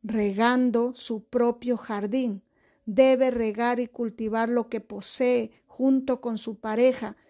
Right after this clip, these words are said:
en vez de añorar relaciones pasadas. Excelente. ¿Qué les parece?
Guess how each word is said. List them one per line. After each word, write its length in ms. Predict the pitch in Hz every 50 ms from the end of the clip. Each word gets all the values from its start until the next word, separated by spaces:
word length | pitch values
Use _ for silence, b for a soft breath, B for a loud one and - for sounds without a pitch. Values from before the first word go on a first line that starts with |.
| b b b
en 240 | - 220 214 208
vez 260 | 202 240 247 247 233 214
de 100 | 240 226
añorar 520 | 220 214 208 214 214 208 220 220 226 220
relaciones 760 | 220 220 214 208 202 - - 240 226 226 226 226 220 220 -
pasadas. 760 | - 196 190 196 - - 208 202 202 196 196 185 - - - _ _ _ _ _ _ _ _ _ _ _ _ _ _ _ _ _ _ _ _ -
Excelente. 1600 | 254 247 262 262 269 277 240 - - - - 269 247 247 240 240 247 247 240 233 220 208 196 _ - 226 214 214 214 214 196 _ _ _ _ _ _ _ _ _
¿Qué 160 | - 277 285
les 200 | 302 311 302 -
parece? 840 | - - 294 277 285 294 294 302 294 - - 294 269 247 226 214 _